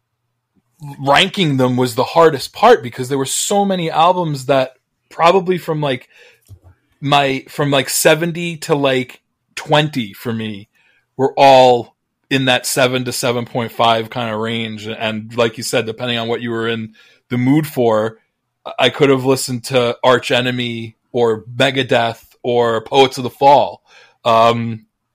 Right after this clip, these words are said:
depending on my mood. Um, so, and, and, uh,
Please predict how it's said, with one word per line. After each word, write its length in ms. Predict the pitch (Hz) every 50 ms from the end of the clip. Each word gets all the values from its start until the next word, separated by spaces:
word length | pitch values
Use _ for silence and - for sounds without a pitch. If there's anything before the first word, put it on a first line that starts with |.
| _ _ _ _ -
depending 400 | 127 135 131 135 139 127 127 127
on 120 | 123 123
my 160 | 123 117 117
mood. 380 | 117 127 151 143 110 101 101 104
Um, 460 | - - 117 113 110 110 107 110 110
so, 320 | - - - 117 117 120 -
and, 420 | 127 127 127 135 131 123 123 131
and, 60 | - -
uh, 140 | - 135